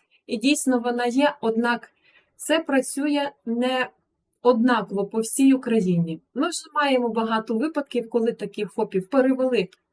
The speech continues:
наприклад, з першого травня є,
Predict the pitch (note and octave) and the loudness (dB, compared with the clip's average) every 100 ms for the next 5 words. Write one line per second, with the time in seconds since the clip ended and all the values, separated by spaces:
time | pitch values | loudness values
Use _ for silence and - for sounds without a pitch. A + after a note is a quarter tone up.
0 | _ _ _ _ _ _ _ _ - A#3 | _ _ _ _ _ _ _ _ -6 -4
1 | A3+ A3 E3+ E3+ - D#4 D#4+ D4+ C#4 C#4 | -2 -4 -2 -2 4 4 2 -2 -4 -4
2 | C4 B3+ B3+ A#3+ A3 A3 | -2 0 0 0 0 0